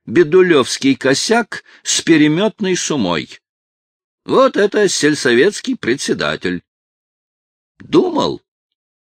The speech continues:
Ты, Фрося, прямо-тка с наскоку.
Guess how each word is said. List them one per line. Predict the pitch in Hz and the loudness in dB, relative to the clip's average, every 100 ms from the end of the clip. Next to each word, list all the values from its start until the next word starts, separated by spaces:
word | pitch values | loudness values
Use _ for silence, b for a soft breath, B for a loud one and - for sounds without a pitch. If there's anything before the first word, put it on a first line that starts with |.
| _ _ _ _ _ _ _ _ _ _ | _ _ _ _ _ _ _ _ _ _
Ты, | 117 185 - | -4 -4 -6
Фрося, | - 131 180 147 147 127 - _ _ _ B B B | -6 -4 -2 -4 -4 -6 -12 _ _ _ B B B
прямо-тка | - 95 156 180 - 143 | -4 -2 0 -2 -6 -6
с | 143 | -6
наскоку. | 117 123 - 73 - - | -6 -6 -8 -12 -14 -20